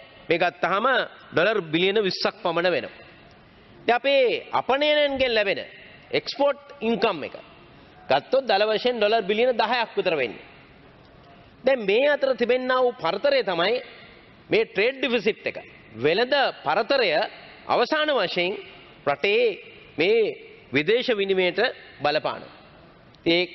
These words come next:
ඒක අපි විදේශ විනිමය උපයා ගන්න නම් අපිට සිදු වෙනවා අපේ තියෙන රෙමිටන්සස්, රට තුළට එන්නා වූ ප්‍රේෂණයන්.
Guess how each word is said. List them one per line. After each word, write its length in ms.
ඒක 260
අපි 200
විදේශ 340
විනිමය 320
උපයා 360
ගන්න 240
නම් 200
අපිට 280
සිදු 240
වෙනවා 400
අපේ 300
තියෙන 280
රෙමිටන්සස්, 640
රට 240
තුළට 200
එන්නා 340
වූ 220
ප්‍රේෂණයන්. 720